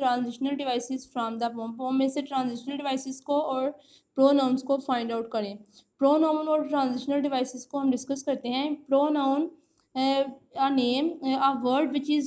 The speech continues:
used in the na-, in the place of noun is called pronoun। And ट्रांजिशनल डिवाइस की नेक्स्ट हम डिस्कस करेंगे। और जो हमने तीन, uh, प्रोनाउंस की एग्जांपल्स को पोम में फाइंड आउट किया है वो ये हैं, uh, their, his and he।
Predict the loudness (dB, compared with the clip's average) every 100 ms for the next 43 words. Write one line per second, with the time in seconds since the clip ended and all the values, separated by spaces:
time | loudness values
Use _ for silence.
0 | -4 -4 -4 -4 -6 2 4 4 4 2
1 | 2 0 0 0 0 -2 -2 -4 -2 -2
2 | -2 -2 -4 -2 0 0 -2 -2 -2 2
3 | 2 2 -2 -6 _ _ -20 -4 2 2
4 | 2 2 4 4 2 0 0 0 -2 -2
5 | 0 0 -2 -4 -4 -6 -8 -4 -2 0
6 | -2 -4 _ _ _ _ 0 2 2 2
7 | 4 4 2 2 4 4 4 2 0 0
8 | 0 0 -2 0 0 2 0 0 -2 -2
9 | -2 -2 -2 -2 -2 -2 -4 -2 -2 -2
10 | -4 -2 -2 -2 -2 -2 0 0 -2 -2
11 | -6 -8 -10 _ _ _ _ _ -6 -2
12 | 2 4 4 2 0 -2 0 0 -2 -10
13 | -6 -2 -2 -2 -6 -12